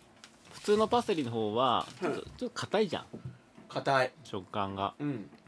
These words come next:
Speaker 1: うん、だからもう口にちょっと当たるから、
Speaker 2: うん。うん。
Speaker 1: まあ、イタリアパセリって、まあ、柔らかいっちゃ柔らかいじゃん。
Speaker 2: うんうんうん。
Speaker 1: だから、まあ、イタリアンパセリの方が、
Speaker 2: うん。
Speaker 1: なんか馴染みはいいのかなっていう。
Speaker 2: あ、口当たりの話？
Speaker 1: 口当たり、あ、まあ、味はほとんど一緒っ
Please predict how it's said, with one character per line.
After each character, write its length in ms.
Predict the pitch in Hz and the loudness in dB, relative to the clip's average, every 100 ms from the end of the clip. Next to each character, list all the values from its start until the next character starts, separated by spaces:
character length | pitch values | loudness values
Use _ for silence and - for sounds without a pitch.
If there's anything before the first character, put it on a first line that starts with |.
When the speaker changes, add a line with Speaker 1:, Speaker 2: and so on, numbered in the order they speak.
| 107 | -10
Speaker 1:
う 40 | |
ん、 200 | 104 107 | -8 -4
だ 140 | 139 | -4
か 120 | 147 123 | -2 0
ら 220 | 139 110 | 2 2
も 160 | 110 | -2
う 60 | 151 | -8
口 200 | 123 - | -8 -8
に 80 | 175 | -6
ち 60 | |
ょ 40 | 175 | -2
っ 20 | |
と 100 | 175 | 0
当 80 | - | 0
た 120 | 113 | -2
る 100 | 123 | -4
か 140 | - - | -6 2
ら、 320 | 113 90 67 - | 4 4 -2 -12
Speaker 2:
う 40 | |
ん。 40 | 143 | -12
う 20 | |
ん。 40 | 107 - | -12 -8
Speaker 1:
ま 60 | 139 | -6
あ、 20 | |
イ 60 | |
タ 100 | 147 | 0
リ 100 | 214 | 0
ア 60 | 294 | 0
パ 140 | - | -2
セ 120 | - 220 | -2 -4
リ 60 | |
っ 40 | - | -4
て、 100 | - - | -8 -6
ま 140 | 107 | -4
あ、 60 | 87 | -2
柔 100 | 90 | -2
ら 100 | 101 | -4
か 140 | 143 | -6
い 20 | |
っ 40 | 120 | -8
ち 160 | - | -8
ゃ 40 | 78 | -12
柔 20 | |
ら 60 | |
か 140 | 78 82 | -10 -12
い 60 | 76 | -12
じ 80 | |
ゃ 20 | 76 | -10
ん。 20 | |
Speaker 2:
う 20 | |
ん 40 | 151 | -8
う 20 | |
ん 40 | 120 - 107 95 85 92 80 - - - - | -8 -10 -14 -14 -16 -18 -18 -20 -20 -20 -16
う 20 | |
ん。 0 | |
Speaker 1:
だ 80 | 208 | -12
か 140 | - 185 | -6 -4
ら、 100 | 180 | -2
ま 120 | 156 | -4
あ、 20 | |
イ 60 | 139 | -4
タ 120 | 165 | -4
リ 60 | |
ア 40 | 170 | -4
ン 80 | 170 | -4
パ 120 | 175 | -8
セ 180 | - 165 | -6 -6
リ 80 | |
の 140 | 151 139 | -4 -4
方 200 | 143 131 | -4 -4
が、 560 | 135 160 139 101 - - _ _ _ | 0 2 4 2 0 -8 _ _ _
Speaker 2:
う 40 | |
ん。 160 | 135 95 - - _ - _ | -14 -14 -20 -20 _ -20 _
Speaker 1:
な 80 | 123 | -8
ん 20 | |
か 80 | 107 | -6
馴 200 | 98 98 | -4 -4
染 120 | 104 | -4
み 120 | 110 | -6
は 60 | 90 | -6
い 60 | |
い 20 | 85 | -6
の 80 | |
か 100 | 73 | -10
な 100 | 85 | -12
っ 20 | 85 - - | -14 -18 -16
て 120 | 80 | -14
い 60 | 76 | -14
う。 40 | _ - - _ _ | _ -20 -20 _ _
Speaker 2:
あ、 120 | 127 - - | -16 -16 -14
口 300 | 92 - 330 | -10 -4 -2
当 100 | 349 349 | -2 0
た 60 | 320 | 0
り 120 | 277 | 0
の 100 | 262 | -4
話？ 360 | 262 262 240 - | -4 -4 -4 0
Speaker 1:
口 120 | 226 | 0
当 100 | 226 | 2
た 100 | 233 | 2
り、 80 | 226 | 0
あ、 60 | 135 | -2
ま 140 | 113 | -4
あ、 60 | 85 | -4
味 180 | - 370 | 0 0
は 80 | |
ほ 100 | 381 | 0
と 140 | 320 415 | -2 -6
ん 80 | 196 | -6
ど 60 | |
一 100 | 87 | -8
緒 220 | - | -12
っ 20 | - | -12